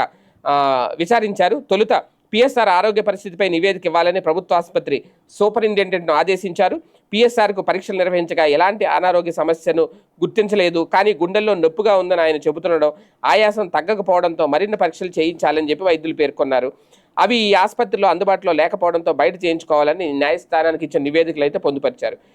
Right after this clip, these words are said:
నివేదిక పరిశీలించిన న్యాయాధికారి సీతారామాంజనేయులకి ఈ నెల ఇరవై ఆరు వరకు మెడికల్ బెయిల్ మంజూరు చేశారు. ఒక్కొక్కటి లక్ష చొప్పున రెండు పూచీకత్తులు సమర్పించాలని, ఇరవై ఆరు సాయంత్రం వైద్య నివేదికను సమర్పించాలని పేర్కొన్నారు.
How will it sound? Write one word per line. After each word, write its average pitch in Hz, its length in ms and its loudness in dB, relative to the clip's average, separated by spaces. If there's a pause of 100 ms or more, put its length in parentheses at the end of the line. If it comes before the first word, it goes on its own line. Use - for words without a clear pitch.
(180)
నివేదిక 226 340 4
పరిశీలించిన 190 580 -2
న్యాయాధికారి 180 600 2
సీతారామాంజనేయులకి 175 920 0
ఈ - 20 -2
నెల 165 160 2
ఇరవై 185 360 2
ఆరు 170 180 2
వరకు 156 240 0
మెడికల్ 175 380 -2
బెయిల్ 160 220 0
మంజూరు 139 300 -4
చేశారు. 113 340 -10 (500)
ఒక్కొక్కటి 240 560 -2 (360)
లక్ష 160 280 0 (140)
చొప్పున 220 280 0
రెండు 190 260 0
పూచీకత్తులు 196 600 -2
సమర్పించాలని, 170 800 0
ఇరవై 185 300 0
ఆరు 170 180 2
సాయంత్రం 165 520 -2
వైద్య 165 280 0
నివేదికను 165 460 -2
సమర్పించాలని 147 680 -2
పేర్కొన్నారు. 147 520 -2